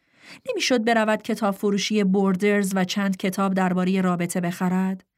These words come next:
نمی‌شد خودمان در مورد مسائلمان بحث کنیم؟ اما من می‌خواستم واقعاً صحبت کنم. می‌خواستم واقعاً گوش دهم و نه نیمه شب‌ها یا طی ساعاتی که باید با دخترها می‌بودیم.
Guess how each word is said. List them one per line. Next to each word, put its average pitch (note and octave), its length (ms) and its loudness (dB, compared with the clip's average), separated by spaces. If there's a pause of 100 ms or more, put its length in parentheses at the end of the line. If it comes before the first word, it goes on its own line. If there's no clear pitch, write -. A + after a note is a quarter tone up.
(440)
نمی‌شد G4 340 0
خودمان C4 600 0
در A3 220 0
مورد G#3+ 200 0
مسائلمان G3 680 0
بحث F#3 320 0
کنیم؟ G3+ 380 0 (600)
اما F3+ 240 2
من A#3 300 2
می‌خواستم A#3+ 560 -4
واقعاً F#3+ 320 0
صحبت F#3+ 440 -2
کنم. E3 300 -8 (400)
می‌خواستم D4+ 380 2
واقعاً C4+ 340 2
گوش D4+ 280 4
دهم E3 360 -2 (300)
و G#3 100 4
نه C4+ 120 2
نیمه C#4+ 260 2
شب‌ها F3+ 580 0 (200)
یا G#3+ 100 2
طی A3 200 0
ساعاتی G3+ 440 0
که G#3 80 0
باید F#3 300 2
با F#3+ 100 0
دخترها F3 600 -2
می‌بودیم. D3+ 640 -6